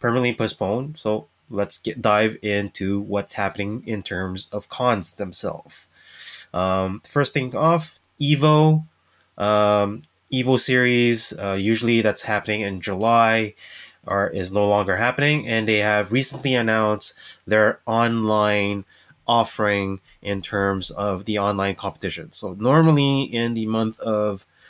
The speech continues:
July-ish, um, normally I would be paying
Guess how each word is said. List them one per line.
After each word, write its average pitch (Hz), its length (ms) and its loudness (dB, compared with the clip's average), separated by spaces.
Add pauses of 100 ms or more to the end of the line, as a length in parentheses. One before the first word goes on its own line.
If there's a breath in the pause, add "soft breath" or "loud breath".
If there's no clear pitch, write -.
(120)
July-ish, 135 880 2 (340 soft breath)
um, 98 680 0 (460)
normally 123 480 2
I 113 100 -2
would 107 220 0
be 107 420 0 (320)
paying 156 580 4